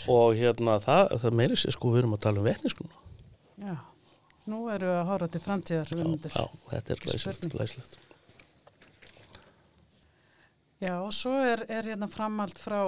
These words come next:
Speaker 2: síðasta blaði um, um málþingi um lífræn ræktun, umhverfi og lýðheilsu og fjalla hér um dæmisögur um kindina og aðlögunarferli að lífrænni vottun.
Speaker 1: Ok. Og svo er önnur hérna sem er svolítið áhugaverð, hérna,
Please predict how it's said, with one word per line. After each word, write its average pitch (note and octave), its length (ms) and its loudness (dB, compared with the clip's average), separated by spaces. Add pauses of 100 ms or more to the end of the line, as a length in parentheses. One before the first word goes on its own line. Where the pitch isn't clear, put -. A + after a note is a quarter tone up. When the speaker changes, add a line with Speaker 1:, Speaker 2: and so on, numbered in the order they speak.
(220)
Speaker 2:
síðasta G#3+ 520 -2
blaði G3 480 -2
um, B3 300 -2
um G3+ 180 -8
málþingi G3 580 -6
um G3 120 -4
lífræn G3 420 -6
ræktun, G3 480 -8
umhverfi G3 400 -8
og F#3 160 -6
lýðheilsu G3+ 480 -6 (800)
og F3+ 560 -8
fjalla G3 400 -6
hér F#3+ 180 -6
um F3+ 80 -6
dæmisögur G3 640 -2
um F#3 80 -4
kindina A#3 540 -6
og G3 240 -4
aðlögunarferli G3 720 -6
að F#3 140 -4
lífrænni G3 340 -6
vottun. G3 380 -4 (580)
Speaker 1:
Ok. B2+ 220 -6 (560)
Og - 160 -12
svo F#3 180 10
er G#3+ 80 12
önnur A#3 260 12
hérna F3+ 320 10
sem E3 200 8
er D3+ 120 8
svolítið C#3+ 300 6
áhugaverð, C3+ 540 6
hérna, C3 400 2